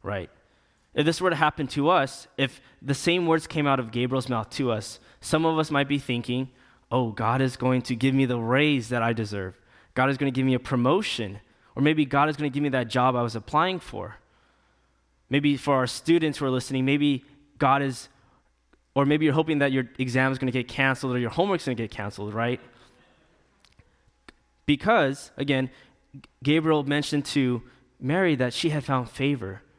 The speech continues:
okay? Now, usually when God or an angel of God approaches someone, it is because someone is in, is in need, they are grieving, they are requesting something, or they're in pain, right? You see this with Abraham, with Job,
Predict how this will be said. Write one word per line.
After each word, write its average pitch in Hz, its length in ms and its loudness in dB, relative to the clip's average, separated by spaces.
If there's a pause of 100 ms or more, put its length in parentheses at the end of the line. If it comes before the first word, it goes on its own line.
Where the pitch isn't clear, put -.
(180)
okay? 95 360 -12 (340)
Now, 160 100 2
usually 226 380 0
when 180 200 2
God 143 320 4
or 127 140 -4
an 131 160 -2
angel 147 340 0
of 139 220 0
God 123 200 2
approaches 143 540 -4
someone, 117 500 -2 (280)
it 127 80 0
is 139 80 2
because 139 420 0
someone 139 300 0
is 123 120 -2
in, 120 300 -2 (220)
is 120 180 0
in 113 200 2
need, 170 360 0 (640)
they 117 140 0
are 113 160 2
grieving, 160 680 0 (360)
they 127 120 0
are 120 120 2
requesting 156 580 -2
something, 165 540 -4 (760)
or 123 160 0
they're 123 140 0
in 107 100 -6
pain, 92 380 -10 (640)
right? 92 260 -12 (800)
You 120 100 -8
see 139 200 0
this 120 180 -4
with 104 160 -8
Abraham, 147 600 0
with 104 140 -4
Job, 135 640 0